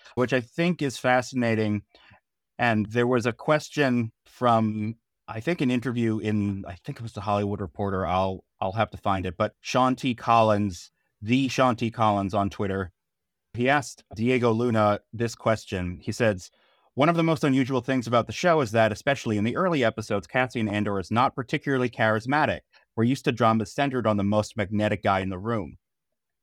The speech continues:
And then Diego Luna says, "You probably were in the room with him and never noticed. Cassian had to be that guy because this is a big show that wants to tell the story of people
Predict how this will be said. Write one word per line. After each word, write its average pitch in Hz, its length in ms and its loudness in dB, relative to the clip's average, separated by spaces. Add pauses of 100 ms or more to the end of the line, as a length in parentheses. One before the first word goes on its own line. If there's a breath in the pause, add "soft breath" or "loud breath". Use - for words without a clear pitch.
(120)
And 113 140 2
then 110 100 2
Diego 110 720 2
Luna 127 300 0
says, 101 540 -2 (340)
"You 117 100 -2
probably 170 340 2
were 185 260 6
in 147 180 4
the 123 80 2
room 113 240 2
with 107 160 0
him 107 160 2
and 110 80 2
never 117 180 2
noticed. 117 380 0
Cassian 139 320 0
had 139 240 0
to 151 80 -6
be 135 140 0
that 113 180 2
guy 104 160 2
because 107 240 -4
this 139 140 -4
is 123 100 -2
a 104 60 2
big 147 360 -2
show 120 360 0
that 104 80 -4
wants 117 240 -4
to - 100 -18
tell 131 240 0
the 120 80 -6
story 113 480 2 (100)
of 101 200 -8
people 113 520 0